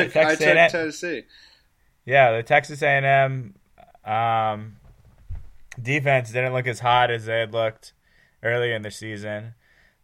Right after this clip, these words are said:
Speaker 2: Um, so it, interesting to see how, how Tennessee rebounds from that against, uh, A-, Alabama this week. But
Speaker 1: Yeah,
Speaker 2: what
Speaker 1: well,
Speaker 2: did, did you have any thoughts on that one?
Speaker 1: Uh, it was kind of, you know, it, it kind of, both things I thought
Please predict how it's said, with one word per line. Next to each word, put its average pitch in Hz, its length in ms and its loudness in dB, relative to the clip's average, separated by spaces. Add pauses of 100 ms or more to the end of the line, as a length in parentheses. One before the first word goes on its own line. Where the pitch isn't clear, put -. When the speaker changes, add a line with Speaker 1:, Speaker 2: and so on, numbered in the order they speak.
(100)
Speaker 2:
Um, 98 460 -10
so 123 180 -10
it, 110 300 -10
interesting 135 420 -8
to 120 60 -12
see 127 240 -6
how, 113 320 0 (260)
how 120 160 -4
Tennessee 117 500 -8
rebounds 107 420 -6
from 107 100 -14
that 104 140 -4
against, 104 540 -14
uh, 95 340 -6 (360)
A-, - 240 -10
Alabama 104 420 -4
this 95 180 -12
week. 98 280 -12
But 98 280 -10
Speaker 1:
Yeah, 127 140 -10
Speaker 2:
what 113 100 -4
Speaker 1:
well, - 240 -14
Speaker 2:
did, - 80 -20
did 107 100 -14
you 110 60 -6
have 110 100 -6
any 107 100 -10
thoughts 107 280 -4
on 107 80 -12
that 107 180 -6
one? 117 160 -8 (140)
Speaker 1:
Uh, 180 240 0
it 175 40 -2
was 175 120 -8
kind 190 240 -6
of, 185 280 -10 (920)
you 180 80 -12
know, 214 120 -4
it, 208 180 -4
it - 100 -8
kind 254 220 -2
of, 208 160 -8 (180)
both 214 260 -4
things 185 260 -6
I 151 80 -2
thought 151 460 -6